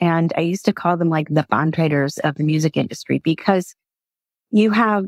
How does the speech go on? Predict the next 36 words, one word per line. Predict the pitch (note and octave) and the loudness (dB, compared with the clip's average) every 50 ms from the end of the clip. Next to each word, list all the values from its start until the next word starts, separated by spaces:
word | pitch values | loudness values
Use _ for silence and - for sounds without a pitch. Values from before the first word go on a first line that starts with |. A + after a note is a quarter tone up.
| - | -6
so | - - - A3+ | -6 0 2 2
many | A#3 C4+ C4 A#3+ | 4 4 4 2
variables | G3+ - F3+ F3 F3 F3 E3+ E3 D#3+ - - | 2 2 2 2 2 0 0 -2 -4 -2 -2
at | - D#3+ D3+ A#2 - - | -2 0 -2 -2 -6 -12
play | - - - E3+ D#3 D3 C3+ B2+ B2 | -10 -4 -2 0 0 2 0 0 0
when | - D#3+ E3+ | 0 2 2
you're | E3+ E3 D#3+ | 2 0 -2
negotiating | D3+ C3+ - D3 D3+ D3+ - - D3+ D3 C#3 C#3 C#3 | -2 -2 -2 -2 -4 -2 0 0 0 0 0 -2 -4
with | C3+ C#3 - - | -6 -6 -6 -4
an | D3+ C#3+ C#3+ C#3 B2+ - | -2 -2 -2 -2 -2 0
agent | - D3 D3 C3 - C3+ - | 0 0 2 2 0 -2 -2
or | - C#3 D3 | 0 0 0
a | D3 | 0
manager | B2+ G#2 G2+ B2+ B2 - D3+ C#3+ | 0 0 0 0 -2 -2 -2 -4
for | D3 - - E3+ D#3+ D3+ D3+ D3 C#3 - _ _ _ _ _ _ _ _ _ _ _ - - D3+ | -4 -2 0 2 2 2 2 0 0 -2 _ _ _ _ _ _ _ _ _ _ _ -6 -2 2
dates | - D#3+ D3+ B2+ - - - - - - - | 2 2 2 2 -2 -10 -20 -20 -16 -10 -6
with | - - E3 D3 - | -2 0 0 0 0
a | D#3 - | -2 -2
particular | - D#3+ C#3+ - D#3+ D3 - D3 B2+ G#2+ - - | -2 -2 -2 -2 -2 0 0 0 0 0 0 0
artist. | - C#3 - - - - - - | 0 0 -2 -2 -6 -8 -4 0
You | G3 F3 D#3+ | 0 2 2
have | D#3 E3+ D#3 D3 D3 D3 - _ _ _ _ _ _ _ - | 2 2 2 2 0 -2 -4 _ _ _ _ _ _ _ -2
how | - F3 | 0 2
many | F3+ F3+ F3+ E3+ | 2 2 2 0
days | - F3+ F3+ F#3 F3+ - | 2 2 2 2 0 0
can | - - F#3 E3 | -2 0 2 2
you | D3 C#3 | 2 2
offer | A#2+ F#2+ - - | 0 0 -2 -4
them? | D3 - D3 | -4 -2 -2
How | D3+ - F3 | 0 0 2
many | F3 F3 F3+ F3+ E3+ | 2 2 2 2 2
venues | D#3 D3+ E3+ E3+ F3 E3+ E3 D#3 - | 0 2 2 2 2 2 0 0 -2
can | - - - D#3 | -4 0 2 2
you | D3 C#3+ | 4 4
offer | C3 B2 C#3 - D#3 | 2 0 -2 -2 0
them? | D3+ C#3 C#3 | 0 2 0